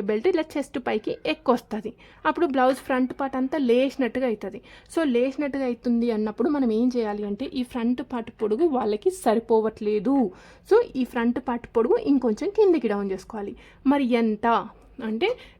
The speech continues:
కస్టమర్ చెప్తారు కదా బాగా లేస్తుంది అని, లేదు కొంచెం ఇట్లా లేచినట్టు అవుతుంది అని చెప్తారు. కొంచెం అన్నప్పుడు హాఫ్ ఇంచ్, ఎక్కువ అవుతుంది అన్నప్పుడు వన్ ఇంచ్ అయితే పెట్టుకోవాలి. So ఇప్పుడు ఈ విధంగా అయితే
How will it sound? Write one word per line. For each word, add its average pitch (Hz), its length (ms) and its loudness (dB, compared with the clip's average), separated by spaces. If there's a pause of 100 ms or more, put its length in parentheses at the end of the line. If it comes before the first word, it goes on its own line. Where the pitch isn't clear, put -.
(120)
కస్టమర్ 277 460 -4
చెప్తారు 330 360 -2
కదా 240 160 -2 (380)
బాగా 359 380 -2
లేస్తుంది 269 480 -4
అని, 208 120 -6 (300)
లేదు 254 240 2
కొంచెం 254 260 -2
ఇట్లా 233 200 -6
లేచినట్టు 233 360 -6
అవుతుంది 220 340 -6
అని 226 100 -8
చెప్తారు. - 220 -12 (360)
కొంచెం 285 260 0 (100)
అన్నప్పుడు 247 280 0 (100)
హాఫ్ 208 300 -4
ఇంచ్, 220 120 -12 (180)
ఎక్కువ - 240 -4
అవుతుంది 247 340 -4
అన్నప్పుడు 240 260 -2 (140)
వన్ 220 220 -2
ఇంచ్ 214 180 -8
అయితే 480 160 -6 (480)
పెట్టుకోవాలి. 220 440 0 (180)
So 427 80 0 (500)
ఇప్పుడు 359 180 0 (160)
ఈ - 20 0 (100)
విధంగా 240 300 -2
అయితే 359 140 -2